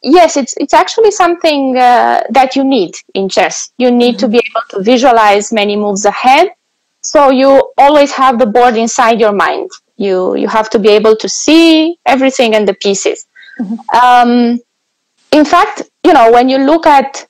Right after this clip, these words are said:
Speaker 1: people playing chess, at the top players, you watch them playing the tournaments and suddenly they go and they look on the ceiling and they keep thinking. It's not that they are not connected to the,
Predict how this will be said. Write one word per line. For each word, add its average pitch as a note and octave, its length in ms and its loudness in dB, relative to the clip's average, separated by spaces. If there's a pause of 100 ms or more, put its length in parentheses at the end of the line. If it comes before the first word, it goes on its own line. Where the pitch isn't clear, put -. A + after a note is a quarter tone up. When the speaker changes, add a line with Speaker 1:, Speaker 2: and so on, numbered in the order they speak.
(120)
Speaker 1:
people C#4 380 2
playing A#3 320 0
chess, F#3 480 -2
at A3+ 260 0
the G#3 380 2
top C4+ 240 0
players, G3 600 -2 (140)
you B3 140 0
watch B3 300 2
them C4 140 -2
playing A#3 360 0
the A3+ 100 -2
tournaments F4 600 2
and C4 160 2
suddenly C#4+ 460 0
they G#3+ 200 2
go A#3+ 340 2 (1300)
and C#4 160 2
they C#4+ 120 4
look D#4 160 2
on E4 140 2
the B3 80 2
ceiling D4+ 480 2
and A3+ 160 2
they A#3+ 100 2
keep D4+ 260 0
thinking. D#4 440 2
It's D4+ 160 0
not F#4 160 2
that G4 160 4
they C4 140 2
are A#3+ 120 2
not C#4+ 220 0
connected B3 540 -2
to A3 100 -4
the, F#3 720 0